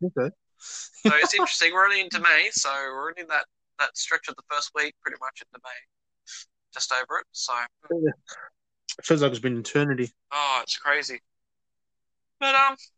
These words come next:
Speaker 2: anyway, if, uh, there's nothing else you wanna bring up, that's it. I've got nothing else I really wanna bring up.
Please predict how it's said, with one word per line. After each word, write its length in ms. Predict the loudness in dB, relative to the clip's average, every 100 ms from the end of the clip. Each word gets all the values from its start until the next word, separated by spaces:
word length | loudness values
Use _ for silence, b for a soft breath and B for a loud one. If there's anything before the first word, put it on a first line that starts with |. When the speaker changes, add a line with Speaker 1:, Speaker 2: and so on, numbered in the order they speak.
| _ _ _ _ _ -12
Speaker 2:
anyway, 420 | -6 -2 -4 -4 _ _ -12
if, 140 | -12 -6
uh, 260 | -2 -2 -4 -2
there's 120 | 2
nothing 220 | 2 4
else 200 | 0 2
you 80 | 0
wanna 120 | 0
bring 180 | 2 2 2
up, 80 | 2
that's 220 | -2 0
it. 140 | -2 0
I've 140 | 0
got 140 | -2 -6
nothing 200 | -6 -6
else 160 | -4
I 60 | -2
really 220 | -2 -2
wanna 120 | -4 -2
bring 160 | -2 0
up. 140 | 0